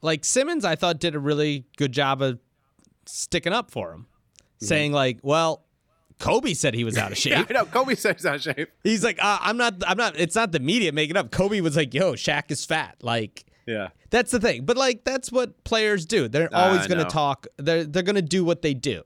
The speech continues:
Speaker 1: You know what I
Speaker 2: Yeah.
Speaker 1: mean? Like, just like Bill Simmons isn't gonna talk shit about the bad Adam Sandler films while Sandler's there. He's not gonna talk about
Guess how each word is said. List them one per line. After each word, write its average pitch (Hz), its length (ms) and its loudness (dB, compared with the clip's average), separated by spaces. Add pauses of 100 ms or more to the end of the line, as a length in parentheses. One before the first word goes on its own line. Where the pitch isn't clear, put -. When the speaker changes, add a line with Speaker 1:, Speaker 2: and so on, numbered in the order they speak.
(100)
Speaker 1:
You 139 140 0
know 147 80 2
what 151 80 2
I - 20 2
Speaker 2:
Yeah. 143 80 0
Speaker 1:
mean? 156 200 0
Like, 120 440 -2 (880)
just 180 180 2
like 170 160 0
Bill 170 200 4
Simmons 160 320 0
isn't 135 240 -2
gonna 131 180 -2
talk - 340 -4
shit 156 300 -2
about 113 460 -4 (460)
the 127 100 -2
bad 135 340 -2
Adam 104 300 -4
Sandler 104 360 -4
films 101 360 -4
while 101 320 -6
Sandler's 107 500 -4
there. 104 300 -4 (260)
He's 135 160 -4
not 143 140 0
gonna 139 120 -2
talk 127 280 -2
about 113 340 0